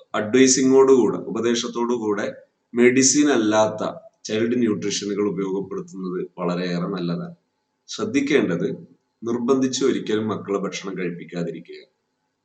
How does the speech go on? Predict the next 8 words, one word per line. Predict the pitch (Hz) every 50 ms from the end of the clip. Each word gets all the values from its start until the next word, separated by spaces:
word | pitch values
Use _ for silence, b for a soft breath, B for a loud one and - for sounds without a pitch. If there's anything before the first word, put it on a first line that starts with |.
| _ _ _ _ _ - 110
അതുപോലെ | 113 120 127 127 127 131 131 131 131 127 127 123 117 - - -
നാം | 110 117 120 123 139 147 151 135 135
കഴിക്കുന്ന | 127 123 120 120 131 127 131 127
സമയത്ത് | 127 - 120 117 113 110 113 117 120 120
കൂടെ | - 107 104 104 113
മാത്രം | 110 110 110 110 107 - 110 110
ഭക്ഷണം | 104 95 - - - 95 95 90
കഴിപ്പിക്കുക. | 90 85 82 - - - _ - -